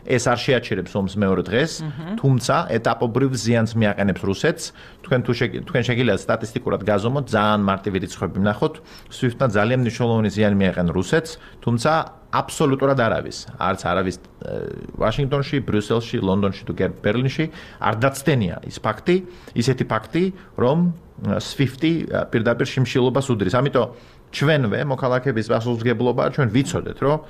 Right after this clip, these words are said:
Speaker 1: ა, არასწორად არც აღვიქვათ და შემდეგ არ გავავრცელოთ, ა, ესეთი მოსაზრებები. რაც შეეხება სანქციებს, იგივე, ა, მათ თქვეს, რომ ჩვენ დავაწესებთ სანქციებს, რომელიც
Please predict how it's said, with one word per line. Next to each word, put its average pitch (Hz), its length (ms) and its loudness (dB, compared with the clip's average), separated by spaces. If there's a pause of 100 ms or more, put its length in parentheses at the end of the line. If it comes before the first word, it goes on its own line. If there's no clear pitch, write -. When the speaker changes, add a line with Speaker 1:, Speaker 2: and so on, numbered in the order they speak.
(300)
Speaker 1:
ა, 104 140 -2 (680)
არასწორად 113 460 0
არც 101 160 0
აღვიქვათ 139 540 0
და 123 80 -2
შემდეგ 131 320 0 (180)
არ 117 180 -2
გავავრცელოთ, 120 760 0 (160)
ა, 101 140 -4 (180)
ესეთი 107 420 -2
მოსაზრებები. 95 640 0
რაც 120 140 2
შეეხება 147 340 0
სანქციებს, - 640 0 (300)
იგივე, 151 460 0 (420)
ა, 104 180 2
მათ 131 200 2
თქვეს, 147 280 0
რომ 110 200 2 (800)
ჩვენ 117 240 2
დავაწესებთ 127 520 0
სანქციებს, 127 500 0
რომელიც 123 360 0